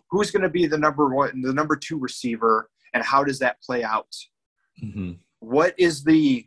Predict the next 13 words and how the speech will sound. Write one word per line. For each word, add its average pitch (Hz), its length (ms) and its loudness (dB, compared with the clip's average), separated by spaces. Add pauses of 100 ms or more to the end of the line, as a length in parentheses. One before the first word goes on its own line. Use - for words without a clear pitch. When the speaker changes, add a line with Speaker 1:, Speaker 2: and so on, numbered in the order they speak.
Speaker 1:
running 143 300 0
back 135 200 0
situation 127 720 -8
gonna 120 180 -2
look 117 280 -4
like? 120 320 -2
And 123 120 -4
if 120 180 -8
it's 127 200 -2
played 147 360 2
correctly, 123 640 -4
it 113 60 -18 (180)
can 156 240 0